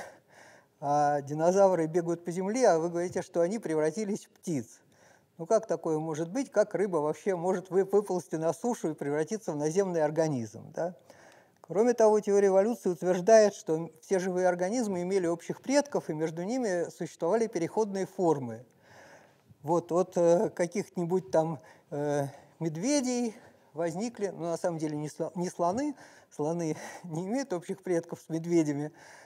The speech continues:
а вот, допустим, моржи и тюлени, да? Вот, как такое может быть? И какие между ними могут быть переходные формы? Э, как можно себе представить, что люди и мухи имели общих предков? Что они собой представляли? Всё это выглядит очень странно,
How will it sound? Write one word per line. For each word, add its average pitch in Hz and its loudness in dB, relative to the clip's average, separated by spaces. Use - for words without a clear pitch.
а 208 4
вот, 202 2
допустим, 170 -2
моржи 190 2
и 208 -2
тюлени, 139 2
да? 214 -6
Вот, 131 -10
как 226 0
такое 185 0
может 175 -2
быть? 123 -4
И 160 -6
какие 180 -2
между 175 -2
ними 202 2
могут 180 2
быть 156 -10
переходные 175 0
формы? 127 -8
Э, 143 0
как 208 2
можно 180 -4
себе 165 -2
представить, 208 0
что - -4
люди 180 -2
и 170 0
мухи 214 -2
имели 185 0
общих 180 -6
предков? 131 -4
Что - -4
они 208 -2
собой 175 0
представляли? 147 -2
Всё 233 -2
это 240 -2
выглядит 202 -2
очень 196 -4
странно, 190 2